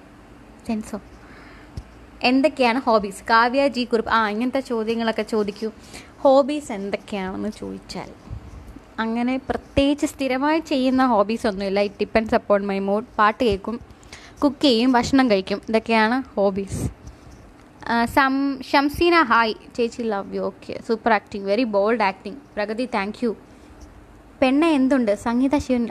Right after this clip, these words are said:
ആ, സംഗീത ചേച്ചി, ഓ, how are you? ആ, ചേച്ചി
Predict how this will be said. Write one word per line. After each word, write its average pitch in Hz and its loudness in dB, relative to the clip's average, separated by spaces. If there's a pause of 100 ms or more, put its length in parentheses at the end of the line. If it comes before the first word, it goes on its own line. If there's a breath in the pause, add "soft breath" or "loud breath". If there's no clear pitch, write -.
(100)
ആ, 349 6
സംഗീത 320 2
ചേച്ചി, 330 2 (140)
ഓ, 294 2 (160)
how 285 4
are 294 2
you? 269 2 (760 loud breath)
ആ, - -2 (440)
ചേച്ചി 240 -2